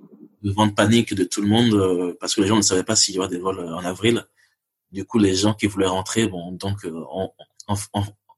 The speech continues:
on fait le nécessaire pour pouvoir, euh, rentrer, euh, sur les vols, euh, euh, sur les vols depuis le vingt-cinq mars. Ils ont mis en place des vols entre le vingt-cinq et le deux avril. Ils ont mis en place des vols pour que les, les, les Français rentrent. Euh,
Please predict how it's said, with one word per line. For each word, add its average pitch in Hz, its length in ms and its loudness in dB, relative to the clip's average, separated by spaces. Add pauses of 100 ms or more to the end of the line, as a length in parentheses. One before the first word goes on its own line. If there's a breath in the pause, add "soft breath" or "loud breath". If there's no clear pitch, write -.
on 104 80 -14
fait 101 120 -6
le 98 60 -4
nécessaire 101 440 0
pour 104 140 -14
pouvoir, 95 400 -2
euh, 82 180 -8 (540 soft breath)
rentrer, 104 420 2
euh, 85 220 0
sur 98 180 0
les 92 140 -2
vols, 101 300 2
euh, 82 440 -2 (680 soft breath)
euh, 69 680 -10
sur - 160 -4
les 87 100 -6
vols 101 140 -2
depuis 92 280 -8
le 90 80 -2
vingt-cinq 87 440 -4
mars. 98 220 -2
Ils 90 80 -10
ont 87 40 -8
mis 90 60 -10
en 82 60 -10
place 90 140 -6
des 90 80 -6
vols 98 160 0
entre 90 200 -4
le 82 60 -2
vingt-cinq 90 380 -2
et - 20 -8
le 87 60 -8
deux 90 140 -4
avril. 92 260 -4
Ils 101 120 -8
ont 90 40 -8
mis 87 100 -8
en 82 120 -6
place - 280 -10
des 85 60 -14
vols 92 240 -10
pour 87 200 -20
que 92 100 -16
les, 87 100 -12
les, 80 340 -14
les 85 100 -16
Français - 280 -10
rentrent. 82 260 -18 (1000 soft breath)
Euh, 76 840 -8